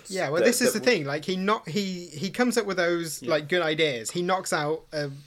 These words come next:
Speaker 1: a serviceable comic, and then Hollywood takes those ideas, ignores the comic to a large
Speaker 2: <laughs>
Speaker 1: extent,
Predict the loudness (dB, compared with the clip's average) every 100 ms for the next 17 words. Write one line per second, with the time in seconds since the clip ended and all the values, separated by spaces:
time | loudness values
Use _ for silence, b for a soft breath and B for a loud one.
0 | -12 -6 0 4 4 4 -2 0 0 0
1 | -4 -4 -4 -4 -10 -10 -6 -2 -2 -2
2 | 0 2 2 0 -2 -4 -4 -4 -2 -2
3 | -4 -6 -6 -2 -2 -2 -6 -12 _ -10
4 | -6 -2 -2 -2 -6 -6 -6 -6 -10 -6
5 | -6 -4 -8 -8 -8 -10